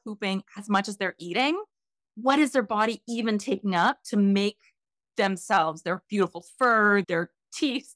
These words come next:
their claws, you know, all that? What are they actually using? Uh, that's what I mean by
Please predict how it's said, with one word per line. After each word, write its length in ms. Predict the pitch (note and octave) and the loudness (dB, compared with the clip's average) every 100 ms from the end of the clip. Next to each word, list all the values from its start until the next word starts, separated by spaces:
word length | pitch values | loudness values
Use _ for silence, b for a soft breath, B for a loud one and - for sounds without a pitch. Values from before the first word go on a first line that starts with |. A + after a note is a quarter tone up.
| - | 0
their 320 | E3 D#3+ D#3+ _ | 0 0 -4 _
claws, 460 | - C#4+ A#3+ A3 A3 | 2 4 4 2 -2
you 80 | B3 | 2
know, 80 | |
all 260 | G#3 G3 F#3+ | 4 2 0
that? 240 | E3 D#3+ - _ _ _ _ | -6 -8 -10 _ _ _ _
What 280 | G#3+ A3+ A#3 | -8 -2 0
are 80 | A#3 | 0
they 100 | A3+ | -2
actually 500 | G3 - G3+ F3+ E3+ _ | -4 -6 -14 -14 -16 _
using? 580 | F3 F#3 E3 C3+ - G3+ - | -18 -16 -10 -10 -10 -14 -12
Uh, 80 | - - - | -12 -12 -4
that's 280 | A3 G#3+ - | 0 0 -2
what 100 | G#3+ | -10
I 60 | |
mean 180 | G3 F#3+ | -8 -8
by 180 | F3 F3 | -6 -6